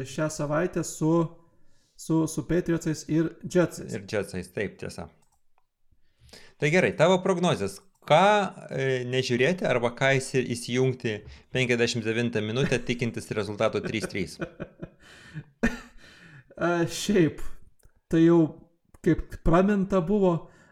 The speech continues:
Speaker 1: abi komandos apdainuotos, apturėtos šitam podcast'e, tai turėsim mačą, e, super susitikimą, Denveris ir Karolina. Tai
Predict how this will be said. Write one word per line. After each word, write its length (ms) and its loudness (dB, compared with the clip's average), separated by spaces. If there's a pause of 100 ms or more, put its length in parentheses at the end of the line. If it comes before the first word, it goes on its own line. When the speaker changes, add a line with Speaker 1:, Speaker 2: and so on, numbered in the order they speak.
Speaker 1:
abi 240 2
komandos 640 2
apdainuotos, 760 4
apturėtos 580 2
šitam 280 0
podcast'e, 440 -2
tai 120 -2
turėsim 480 -2 (300)
mačą, 500 4
e, 260 -4 (120)
super 520 4 (120)
susitikimą, 760 -2 (260)
Denveris 760 6
ir 120 4
Karolina. 500 6 (920)
Tai 220 2